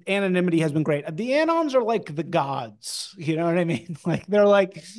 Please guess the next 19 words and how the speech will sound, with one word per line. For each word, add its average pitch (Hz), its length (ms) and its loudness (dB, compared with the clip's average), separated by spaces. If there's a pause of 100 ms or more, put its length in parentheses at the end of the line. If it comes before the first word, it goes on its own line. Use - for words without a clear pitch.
(420)
they're 196 180 2
like 226 240 2
these 196 400 -2
unreal, 180 1400 0
like, 151 580 -2 (800)
characters 151 960 -2
that 151 120 0
exist 151 920 0
not 180 460 2
really 175 720 4
in 160 180 0
the 151 100 -2
real 151 360 -2
world, 127 560 -10
you 156 120 2
know 196 120 6
what 208 140 6
I 196 100 4
mean? 190 340 0